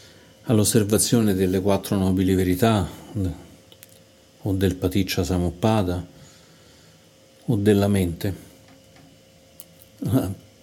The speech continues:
ci verrebbe da chiedere: ma perché? Perché proprio questa,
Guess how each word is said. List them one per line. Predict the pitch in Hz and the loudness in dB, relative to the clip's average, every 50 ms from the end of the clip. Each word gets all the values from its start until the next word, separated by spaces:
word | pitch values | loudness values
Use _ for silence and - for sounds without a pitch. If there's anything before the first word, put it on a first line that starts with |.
| - - - _ _ - | -20 -20 -20 _ _ -10
ci | - - - | -6 -2 2
verrebbe | 123 117 107 113 110 113 | 2 4 4 4 4 4
da | 117 110 | 4 6
chiedere: | 110 113 107 104 104 | 6 4 4 4 2
ma | 107 107 | 2 -2
perché? | 107 - 147 135 139 - - 110 95 90 - - - - - - - | 0 0 0 0 0 0 0 0 0 0 -4 -10 -18 -20 -20 -10 -4
Perché | - 113 107 - 127 117 | -4 -4 -2 0 -2 -2
proprio | - - 117 104 104 101 | 0 0 0 2 2 2
questa, | 98 101 101 98 - - 104 98 98 95 | 2 2 0 0 0 -4 -4 -4 -4 -4